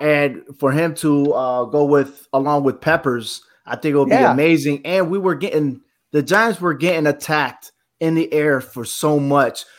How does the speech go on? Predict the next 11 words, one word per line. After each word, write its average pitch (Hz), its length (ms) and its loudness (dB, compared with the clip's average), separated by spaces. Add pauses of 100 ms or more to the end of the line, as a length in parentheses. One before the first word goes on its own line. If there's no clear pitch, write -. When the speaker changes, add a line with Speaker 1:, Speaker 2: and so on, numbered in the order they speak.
(140)
Speaker 1:
How 185 140 2
many 214 360 -2
third 170 180 2
and 156 140 0
long, 151 580 2 (160)
uh, 127 640 -2 (260)
yardage 143 680 0
did 139 140 2
we 135 180 0
give 123 280 0
up 135 280 2